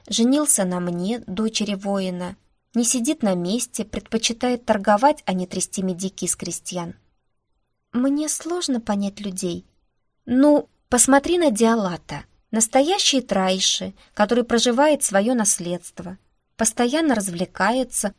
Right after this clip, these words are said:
ищет новых острых ощущений. А мой муж просто работает. С чьей-то точки зрения он скучный. Вы, люди, такие странные. Да, безусловно. Пойдём домой?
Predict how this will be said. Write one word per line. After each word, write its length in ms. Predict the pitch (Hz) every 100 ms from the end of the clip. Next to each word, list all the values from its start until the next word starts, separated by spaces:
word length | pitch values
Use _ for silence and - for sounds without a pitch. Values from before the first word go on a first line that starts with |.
| _ _
ищет 300 | 233 - 220
новых 340 | 220 208 202 208
острых 340 | 202 190 -
ощущений. 800 | 185 180 - - 208 226 226 - _ _ _ _ _ -
А 120 | 233
мой 200 | 254 277
муж 340 | 285 370 -
просто 360 | - 269 - 240
работает. 720 | 240 190 175 - 165 170 - _
С 140 | - -
чьей-то 400 | - 233 233 226
точки 320 | 233 226 233
зрения 520 | 214 262 349 285 233 -
он 160 | 254
скучный. 680 | 254 - 180 - - 170 180 _ _ _ _ _ _ -
Вы, 200 | 247 339
люди, 340 | 294 302 277
такие 400 | 262 269 269 277
странные. 760 | - - 320 311 214 180 165 - _ _ _ _ _ -
Да, 360 | 208 240 269 202
безусловно. 920 | 180 170 190 - 196 185 170 165 180 _ _ _ _ _ _
Пойдём 400 | - 285 392 403
домой? 420 | 196 180 170 175